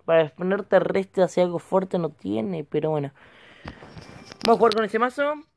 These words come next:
Eh, ya saben, es el mejor de tres. Vamos a ver si,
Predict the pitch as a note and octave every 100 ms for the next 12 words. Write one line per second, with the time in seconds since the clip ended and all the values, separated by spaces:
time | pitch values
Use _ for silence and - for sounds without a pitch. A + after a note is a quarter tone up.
0 | _ - F#3 F#3+ G3 G3+ G3+ F#3 A#3+ B3
1 | C4+ B3+ G#3+ G#3 G3+ G3 F#3 G3 F#3 -
2 | A3 B3+ - - - - - D#3+ E3 D#3+
3 | - F3 D#3 C#3+ C3+ C3+ C3